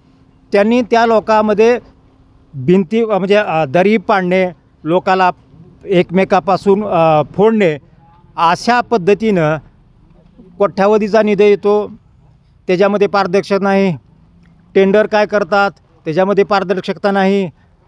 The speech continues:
गटारी बांधल्या, रस्ते बांधले, त्याच्यामध्ये टेक्निकली काहीतरी, अम, एक्सपर्टी नाही,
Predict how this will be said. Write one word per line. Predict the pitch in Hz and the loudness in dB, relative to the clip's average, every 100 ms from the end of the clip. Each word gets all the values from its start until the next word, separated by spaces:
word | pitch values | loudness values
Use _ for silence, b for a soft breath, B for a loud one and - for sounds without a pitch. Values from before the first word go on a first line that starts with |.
| _ 139 | _ -4
गटारी | 156 160 196 196 | -2 0 2 2
बांधल्या, | 196 202 196 190 185 | 2 0 0 0 0
रस्ते | 170 - 208 | -2 -4 -4
बांधले, | 190 190 185 190 190 180 - _ _ | 0 0 0 -2 -2 -4 -12 _ _
त्याच्यामध्ये | 156 185 202 196 | -2 0 2 2
टेक्निकली | 202 208 190 202 208 202 | 0 -2 -2 -2 0 2
काहीतरी, | 208 190 202 202 196 | 0 -2 2 2 2
अम, | 190 185 180 170 165 165 | 0 0 0 0 0 0
एक्सपर्टी | 185 - 190 180 190 | -2 -2 -2 0 0
नाही, | 190 175 175 | 2 0 -2